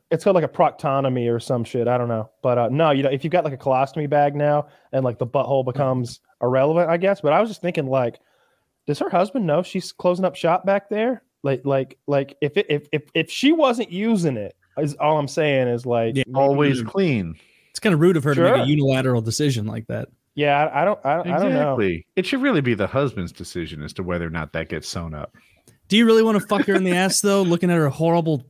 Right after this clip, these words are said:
Speaker 2: toothpick legs limply laying on the bed?
Speaker 1: Who said
Speaker 2: No,
Speaker 1: anything
Speaker 2: no,
Speaker 1: about
Speaker 2: no
Speaker 1: toothpick
Speaker 2: muscle on
Speaker 1: legs?
Speaker 2: the ass?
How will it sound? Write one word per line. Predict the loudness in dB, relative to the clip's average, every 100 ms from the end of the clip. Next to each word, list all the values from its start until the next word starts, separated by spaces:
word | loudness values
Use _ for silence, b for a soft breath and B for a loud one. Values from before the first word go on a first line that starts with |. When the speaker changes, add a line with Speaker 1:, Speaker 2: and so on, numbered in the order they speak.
| -2
Speaker 2:
toothpick | 0 0 0 -2 0
legs | 2 2 2 -2 0
limply | 2 2 2 2
laying | 2 2 2 2
on | 2
the | 0
bed? | 0 0 0
Speaker 1:
Who | -2
said | 0 0 2
Speaker 2:
No, | 4 4
Speaker 1:
anything | 2
Speaker 2:
no, | 2
Speaker 1:
about | 4 4 4
Speaker 2:
no | 4 4 4
Speaker 1:
toothpick | 2
Speaker 2:
muscle | 2 2 2
on | 2 2
Speaker 1:
legs? | -2
Speaker 2:
the |
ass? | -4 -6 -8